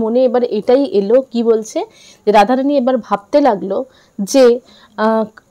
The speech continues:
সে এখন তার মনে এত কষ্ট হচ্ছে তার মায়ের শরীর খারাপ দেখে, সে কাঁদতে কাঁদতে অনেকগুলি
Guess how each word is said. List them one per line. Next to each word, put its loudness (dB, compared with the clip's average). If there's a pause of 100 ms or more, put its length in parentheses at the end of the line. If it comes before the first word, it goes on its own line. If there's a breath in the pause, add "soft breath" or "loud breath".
(160)
সে -2
এখন 0 (140)
তার 4 (100)
মনে 2 (100)
এত -4 (160)
কষ্ট 0 (140)
হচ্ছে 0
তার 2 (100)
মায়ের 0 (100)
শরীর -2 (100)
খারাপ 0 (100)
দেখে, -6 (100)
সে -2 (120)
কাঁদতে -2
কাঁদতে -4 (160)
অনেকগুলি -4